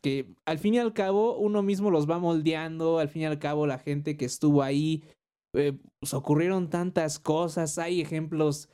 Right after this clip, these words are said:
por ejem-, eh, ahora que recuerdo una serie que vi, que justamente me recomendó, y no es promoción, este, <laughs> mi compañero Eric, mi hermano Eric, que es Chernobyl, cómo hay todos esos mitos de que entras y pueden ocurrir cosas paranormales,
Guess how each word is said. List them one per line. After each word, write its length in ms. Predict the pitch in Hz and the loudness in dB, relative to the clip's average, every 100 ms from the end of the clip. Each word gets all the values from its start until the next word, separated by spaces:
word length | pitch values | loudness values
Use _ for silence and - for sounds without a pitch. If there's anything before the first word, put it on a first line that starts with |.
| _ _ - | _ _ 0
por 140 | 143 | 2
ejem-, 400 | 139 147 143 143 | 2 0 0 -2
eh, 280 | - 139 127 | -2 0 0
ahora 280 | 117 165 165 | 0 -2 -2
que 80 | 156 | 0
recuerdo 280 | 139 160 165 | 0 0 0
una 140 | 156 | -2
serie 300 | 151 151 151 | 0 0 0
que 120 | 147 | 0
vi, 140 | 131 143 | 0 0
que 120 | 147 | -2
justamente 420 | 220 226 247 233 | -2 -2 0 2
me 120 | 208 | 2
recomendó, 480 | 147 127 131 131 160 | 0 0 0 2 4
y 60 | 170 | 4
no 80 | 165 | 0
es 100 | 165 | 0
promoción, 640 | 151 131 120 143 147 147 | -2 0 0 2 2 2
este, 840 | 135 139 143 139 131 123 120 139 147 | 0 -2 -2 -2 0 0 -2 -4 0
<laughs> 120 | 156 | 2
mi 100 | 147 | 4
compañero 420 | 147 139 151 156 | 2 2 2 2
Eric, 200 | 151 160 | 2 2
mi 100 | 139 | 0
hermano 460 | 135 143 156 160 151 | 0 0 0 0 0
Eric, 340 | 151 175 - - _ | 0 -2 -8 -20 _
que 100 | - | -2
es 60 | 156 | 0
Chernobyl, 600 | - 170 175 185 202 247 - _ _ _ - | 0 -2 0 2 2 0 -6 _ _ _ 2
cómo 200 | 208 214 | 2 2
hay 100 | 214 | 2
todos 200 | 214 202 | 2 2
esos 220 | 214 175 | 0 2
mitos 420 | 180 190 - 185 | 2 2 2 0
de 180 | 165 151 | 0 -2
que 720 | - 139 139 139 131 123 147 | 0 2 4 2 2 0 -2
entras 380 | 160 165 175 151 | -2 0 -2 -2
y 60 | 147 | -2
pueden 200 | 156 156 | 0 0
ocurrir 340 | 147 143 143 | 2 2 2
cosas 320 | 151 151 151 | 2 0 -2
paranormales, 1000 | - 127 123 123 131 165 165 196 285 - | -2 -2 -2 0 0 0 0 0 0 -6